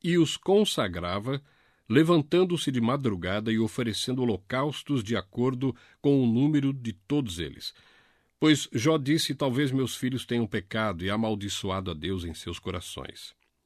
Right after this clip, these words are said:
Isto Jó fez continuamente, preocupado não só com a sua própria vida de pensamento, mas com a vida de pensamento de sua própria família. É por isso que o Senhor disse que não há ninguém como ele na terra.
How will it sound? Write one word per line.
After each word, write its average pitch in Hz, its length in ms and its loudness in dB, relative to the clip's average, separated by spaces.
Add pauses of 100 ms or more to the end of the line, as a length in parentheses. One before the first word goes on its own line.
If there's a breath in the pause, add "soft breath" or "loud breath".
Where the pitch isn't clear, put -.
(160)
Isto 170 400 -2
Jó 107 240 -2
fez 98 380 -4
continuamente, 110 920 -4 (380)
preocupado 139 800 2
não 120 160 2
só 127 260 -2
com 113 160 -4
a 98 60 -4
sua 113 200 -4
própria 123 540 -4
vida 110 260 -4
de 98 120 -6
pensamento, 117 680 -4 (280 loud breath)
mas 123 180 0
com 135 180 0
a 117 60 2
vida 131 240 0
de 120 80 -4
pensamento 117 640 -4
de 117 80 -4
sua 113 220 -6 (120)
própria 135 460 -2
família. 95 640 -6 (720 loud breath)
É 113 80 0
por 156 180 4
isso 190 240 2
que 175 120 -4
o 165 60 2
Senhor 135 360 2
disse 135 380 -2
que 135 280 0
não 170 380 4
há 165 100 2
ninguém 139 600 2
como 127 280 0
ele 98 200 0
na 101 140 -2
terra. 78 460 -8